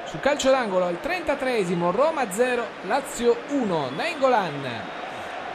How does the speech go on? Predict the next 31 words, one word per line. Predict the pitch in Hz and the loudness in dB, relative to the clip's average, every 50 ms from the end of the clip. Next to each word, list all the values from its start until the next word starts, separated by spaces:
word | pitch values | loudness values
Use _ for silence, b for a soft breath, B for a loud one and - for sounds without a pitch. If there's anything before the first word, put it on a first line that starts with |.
| - - - | -8 -8 -2
Parolo | - 240 269 269 247 214 185 170 151 | 0 2 4 6 6 6 4 4 2
perde | 160 208 226 214 240 226 | 2 0 0 2 0 -2
subito | - - 349 349 277 - 247 | -2 -2 -4 -4 0 0 0
palla | 214 254 254 254 247 240 226 220 | 2 2 2 2 2 2 2 0
alla, | 214 214 214 214 214 214 - - | 2 4 4 4 4 4 -2 -8
eh, | 190 185 175 170 170 170 185 196 | -6 -4 -2 0 0 0 0 -2
Roma. | 220 262 254 240 214 196 202 233 233 - | 0 0 2 2 2 0 -2 -4 -4 -4
Adesso | 214 202 240 285 262 - - - 240 240 233 226 214 214 208 202 190 185 165 143 - - - - - - - | -2 0 0 0 0 -2 -2 4 6 6 8 8 6 6 6 4 4 2 0 -2 -4 -10 -12 -14 -14 -12 -6
Mauri. | 151 185 233 269 269 254 254 277 269 - - - - - - - - - - - - - - - - - | 0 2 2 4 4 4 2 2 -4 -8 -10 -12 -12 -12 -12 -14 -14 -14 -14 -14 -14 -14 -14 -14 -12 -10
Forse | 165 156 - 170 | -8 -6 -6 -6
c'era | 151 - 175 170 170 | -4 0 0 0 2
fallo | - 196 196 202 190 170 175 175 | 4 4 2 4 4 4 2 2
sul | 165 - 175 170 170 | 2 0 -2 -2 -2
giocatore | 160 170 180 - 170 170 196 208 214 208 190 185 175 165 160 156 | -2 -4 -4 -4 -4 -2 0 0 0 2 2 2 2 2 0 0
della | 151 175 190 214 208 | 0 -2 0 0 0
Lazio | 196 156 135 139 131 - - 131 113 | 0 0 0 -2 -2 -4 -8 -8 -6
che | - 147 | -6 -8
si | 135 - 165 170 | -8 -6 -6 -6
è | 180 - - - | -6 -6 -10 -8
tra | 143 156 | -4 -4
l'altro | 160 156 - 147 | -4 -4 -4 -8
forse | 131 160 175 165 - 175 | -6 -6 -8 -6 -6 -6
anche | 160 156 - 151 | -6 -6 -6 -6
infortunato, | 143 135 - 175 175 170 - 180 185 180 147 123 107 - | -6 -6 -4 -6 -6 -6 -4 -6 -6 -4 -6 -6 -6 -8
il | 123 120 117 | -8 -8 -6
capitano. | - 139 - 165 - 202 202 226 247 262 247 - - - - - - - - - - - - - - - | -8 -8 -8 -6 -6 -4 -4 -4 -6 -8 -8 -10 -10 -12 -14 -14 -12 -12 -12 -12 -12 -12 -12 -12 -10 -8
Rimessa | 127 156 196 208 - - 196 175 | -6 -6 -4 -6 -4 -2 -2 0
laterale | 170 190 240 254 240 233 226 220 220 208 208 190 190 | 0 0 0 0 0 -2 0 2 4 4 4 4 2
per | 180 - 185 185 180 | 0 0 -2 -2 0
la | 185 180 175 180 190 | 0 0 0 0 2
Roma. | 185 175 156 139 139 156 | 2 2 0 0 -2 -4